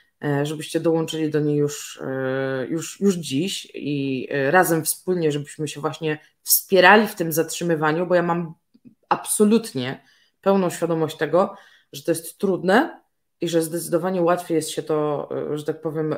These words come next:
łatwiej się to robi we wsparciu i z-, i ze wsparciem innych ludzi.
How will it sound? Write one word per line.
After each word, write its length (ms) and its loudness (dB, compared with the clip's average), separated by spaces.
łatwiej 340 2
się 120 -2
to 100 0
robi 200 0
we 140 0
wsparciu 720 -2
i 100 -12
z-, 220 -10
i 100 -4
ze 100 0
wsparciem 560 -6
innych 300 -4
ludzi. 320 -8